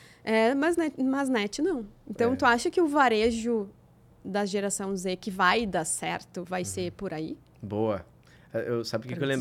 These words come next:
Speaker 2: lembrei
Speaker 1: de milhões.
Speaker 2: agora? Não, essa pergunta é boa, que eu me lembrei de algo que eu adoro, que é o De Volta para o Futuro, né?
Speaker 1: Boa.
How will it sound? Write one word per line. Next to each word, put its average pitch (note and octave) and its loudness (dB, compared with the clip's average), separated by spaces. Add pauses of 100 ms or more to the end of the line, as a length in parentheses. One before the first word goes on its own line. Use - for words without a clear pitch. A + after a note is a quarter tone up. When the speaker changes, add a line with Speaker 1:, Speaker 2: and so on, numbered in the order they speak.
Speaker 2:
lembrei B2 4
Speaker 1:
de B2 4
milhões. A#2 4
Speaker 2:
agora? B2+ 0
Não, D3+ -2
essa D#3+ -2
pergunta C3 0
é C3+ 0
boa, B2+ 2
que B2+ -4
eu C3+ -2
me C3+ -2
lembrei B2+ -2
de B2+ -2
algo B2+ 0
que C3 -4
eu C3+ 0
adoro, B2+ 0
que B2 -8
é A#2 -2
o A#2 -2
De A2 -12
Volta B2+ -2
para B2+ -6
o B2 -8
Futuro, A#2 -10
né? A2 -12
Speaker 1:
Boa. D#3 -6